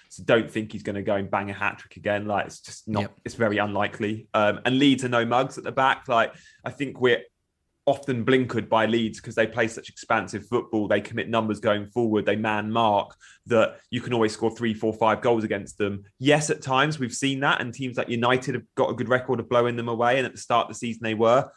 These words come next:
Speaker 1: But when they've got their first team eleven, their centre backs and
Speaker 2: Mm.
Speaker 1: their, their central midfielders are all fit,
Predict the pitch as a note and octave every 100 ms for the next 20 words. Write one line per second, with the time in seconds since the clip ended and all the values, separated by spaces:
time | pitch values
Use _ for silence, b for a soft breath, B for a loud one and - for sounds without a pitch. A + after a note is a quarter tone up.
0 | B _ A2 C3+ D3+ D3+ C3 D3 G#2+ B2
1 | - A#2+ A#2 - A2+ A2+ A#2+ G2+ G2 G#2
2 | - C3 A#2 G#2+ G#2+ - - _ A#2 A2+
3 | A2 G#2+ - B - G#2 A2 A2 - -
4 | A2 - B2 A#2 A2 G#2 C3 C3 G#2 G#2
5 | G2+ - C3+ A#2 G#2+ D3 A#2 B2